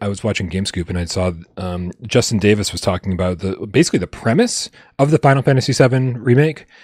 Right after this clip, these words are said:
um, which isn't, I guess, you know, it's a massive spoiler to talk about, which is why I won't say anything. But, uh, it's, it, it's the, the entire premise of the remake is not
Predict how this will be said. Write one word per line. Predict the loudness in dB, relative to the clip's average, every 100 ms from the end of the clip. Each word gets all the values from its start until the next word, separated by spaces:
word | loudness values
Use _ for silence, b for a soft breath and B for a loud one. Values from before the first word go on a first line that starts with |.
| b -8
um, | -4 -2 -2 -2
which | -4 -4 -14 _ _ _ _ -2
isn't, | 0 0 -4
I | -4
guess, | -4 -4
you | -4
know, | -6
it's | -6
a | -4
massive | -2 -2 -6
spoiler | -8 -4 -4 -4
to |
talk | -4 -4
about, | -4 -8
which | -10 -8
is |
why | -8
I | -6
won't | -6
say | 0
anything. | 0 -2 -8 -12 B B _
But, | 0 2
uh, | 2 0 -4 -8
it's, | -10 -10 -12 b b b
it, | -4 -2
it's | 0 -2 -8 -10
the, | -8
the | -6 -2 0
entire | 2 4 2
premise | 2 0 -2 -2 -4
of | 0 -2 -2 -8
the | -4
remake | 2 2 2 -4 -4
is | -4 -2
not | -2 -4